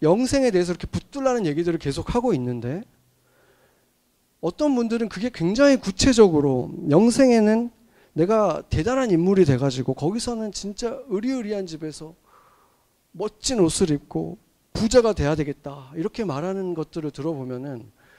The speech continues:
뭔가 좀 심상치 않은 부분들이 좀 있는 거예요.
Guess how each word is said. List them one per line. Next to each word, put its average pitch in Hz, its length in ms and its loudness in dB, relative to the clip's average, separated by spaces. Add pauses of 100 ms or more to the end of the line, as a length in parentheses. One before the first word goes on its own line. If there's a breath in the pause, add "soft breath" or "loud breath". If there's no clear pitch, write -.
(140 soft breath)
뭔가 254 240 -4
좀 226 140 -6
심상치 - 560 -2
않은 175 140 0
부분들이 143 440 -4
좀 131 180 -4
있는 147 240 -4
거예요. 117 240 -8